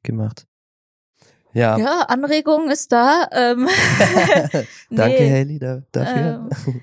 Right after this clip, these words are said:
Speaker 2: nee, aber wie Sebastian gerade sagt, wenn sie das jetzt zum Beispiel ansprechen würde und halt einfach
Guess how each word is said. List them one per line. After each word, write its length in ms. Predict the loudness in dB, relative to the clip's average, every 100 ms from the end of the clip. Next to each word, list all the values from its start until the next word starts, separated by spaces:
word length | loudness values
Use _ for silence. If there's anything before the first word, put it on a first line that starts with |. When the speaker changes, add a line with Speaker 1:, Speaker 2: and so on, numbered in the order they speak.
| _
Speaker 2:
nee, 320 | -4 -2 0
aber 720 | 0 0 0 2 2 4 2 0
wie 280 | 0 0 0
Sebastian 480 | 0 0 0 2 0
gerade 240 | 0 0 0
sagt, 360 | 0 -2 -2
wenn 360 | 2 4 4 2
sie 140 | 0
das 160 | -2 -2
jetzt 160 | -4
zum 80 | 0
Beispiel 220 | -2 0 0
ansprechen 600 | 0 0 -4 -2 -2 0
würde 380 | 0 2 0 0 -10 _ _ _ -6
und 200 | -4 0
halt 120 | 0
einfach 680 | 0 0 2 2 2 -4